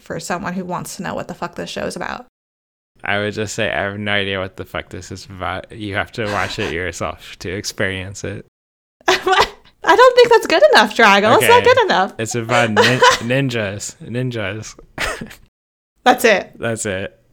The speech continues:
Speaker 2: That's,
Speaker 1: That's ninjas.
Speaker 2: that's all I can say. There's ninjas.
Speaker 1: And then cue the opening song, because I think the opening song is, like, my favorite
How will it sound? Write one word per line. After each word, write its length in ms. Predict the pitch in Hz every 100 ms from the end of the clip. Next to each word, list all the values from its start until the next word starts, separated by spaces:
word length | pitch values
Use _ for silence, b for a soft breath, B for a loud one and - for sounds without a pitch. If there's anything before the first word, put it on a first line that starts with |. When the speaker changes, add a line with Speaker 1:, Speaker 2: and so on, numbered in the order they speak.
| _
Speaker 2:
That's, 160 | 123 123
Speaker 1:
That's 120 | -
ninjas. 220 | 208 185
Speaker 2:
that's 220 | 127 131 139
all 140 | 131
I 100 | 127
can 200 | 123 117
say. 320 | 113 101 95
There's 260 | 101 123 117
ninjas. 680 | 123 123 113 101 101 - - _ _ -
Speaker 1:
And 160 | 262
then 120 | 302 -
cue 260 | - 349
the 100 | 349
opening 360 | 254 254 262 214
song, 380 | 214 180 - -
because 200 | 240 247
I 100 | 262
think 160 | 339 339
the 100 | 294
opening 320 | 240 269 269
song 340 | 233 202 214
is, 140 | 233 214
like, 260 | 202 - _ -
my 240 | 196 202
favorite 480 | 202 190 190 254